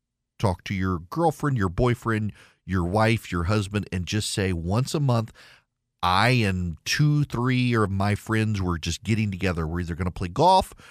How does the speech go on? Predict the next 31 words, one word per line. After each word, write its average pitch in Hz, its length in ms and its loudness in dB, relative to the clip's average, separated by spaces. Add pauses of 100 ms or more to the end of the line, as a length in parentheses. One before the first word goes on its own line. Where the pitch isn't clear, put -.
(140)
or 85 100 -4
we're 190 80 0
just 92 140 -6
gonna 92 140 -2
hang 123 400 0
out, 139 300 4 (240)
have 95 180 0
something 92 240 -2
to 87 60 -6
drink, 180 340 -4 (140)
watch 101 340 0
a 87 60 -4
game." 139 520 0 (680)
You're 123 420 2
in 139 80 6
this 123 180 2
time 151 380 2
of 139 120 2
the 131 80 2
year 135 200 4
where 123 140 4
there 110 160 4
is 98 100 0
nothing 127 380 2
worth 113 200 2
watching 113 440 0
on 110 100 0
T 117 160 0
V 117 140 0
sports-wise, 135 760 0
so 104 520 2